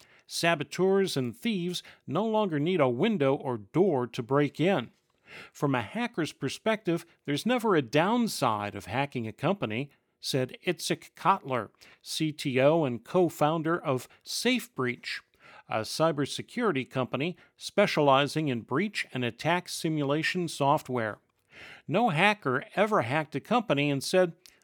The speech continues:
"Oh, this company isn't big enough." There's always something that can be done once you have access to a company.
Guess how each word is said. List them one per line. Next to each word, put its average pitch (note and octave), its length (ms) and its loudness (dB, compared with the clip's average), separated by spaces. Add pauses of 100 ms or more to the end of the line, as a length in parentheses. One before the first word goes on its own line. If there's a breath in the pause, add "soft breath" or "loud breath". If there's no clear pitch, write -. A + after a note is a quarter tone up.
(120 soft breath)
"Oh, A#3+ 100 -4
this A3 180 -4
company F#3+ 440 0
isn't D3 340 0
big A3 160 4
enough." C3 420 2 (380 soft breath)
There's A#2+ 220 -4
always D#3+ 340 2
something E3+ 500 0
that A#2 160 -6
can A#2+ 140 -6
be A2+ 120 -6
done A#2 360 0 (220 soft breath)
once C#3+ 280 -2
you D3+ 60 0
have A#2 220 -2
access B2+ 580 -2
to C#3 200 0
a D3 40 0
company. B2 560 -4